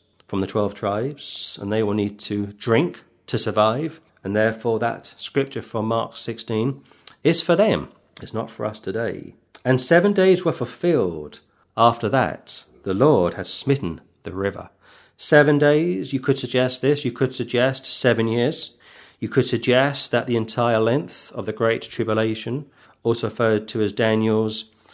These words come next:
uh, seventieth week and Jacob's trouble, is also in reference here. Seven days, seven years. I don't wanna go beyond the text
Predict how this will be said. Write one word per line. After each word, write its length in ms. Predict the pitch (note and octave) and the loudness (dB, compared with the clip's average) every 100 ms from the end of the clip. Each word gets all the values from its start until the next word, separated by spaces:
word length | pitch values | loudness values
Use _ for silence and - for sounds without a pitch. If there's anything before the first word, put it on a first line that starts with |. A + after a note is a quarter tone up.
| _ _ | _ _
uh, 300 | G#2 G2+ G2 | 0 2 2
seventieth 640 | F#2+ - A2+ A2 A2+ G2+ - | 0 0 2 0 -2 -6 0
week 480 | A2 C3 - - - - | 0 0 -4 -18 -18 -8
and 220 | G2+ F#2+ | -6 0
Jacob's 420 | A2+ A2 A2 F#2+ | 2 2 0 -10
trouble, 500 | - A2+ G#2+ C3 D3 _ _ - | -2 -2 0 -2 -6 _ _ -4
is 200 | G#2 G2+ | -2 -2
also 380 | A#2 A2 A2 A2 | 0 0 0 0
in 80 | |
reference 460 | G#2+ G#2 A2 G#2+ - | 0 0 -2 -6 -4
here. 260 | A2 A#2+ C3+ | -2 -2 -4
Seven 340 | - A#2 A2 | 0 0 2
days, 280 | A2 A2+ A2 | 2 0 0
seven 280 | B2 A2 A2+ | -2 -2 -2
years. 400 | A2 A2+ C3+ - | -2 -2 -4 -4
I 40 | |
don't 160 | B2 B2+ | -2 0
wanna 280 | A2+ A2+ A2 _ _ - | 0 0 -4 _ _ 0
go 140 | A2+ | 2
beyond 320 | A2+ A2+ A2+ | 4 4 4
the 80 | G#2 | 2
text 520 | G2+ G#2+ A#2+ - - | 0 -2 -2 -8 -16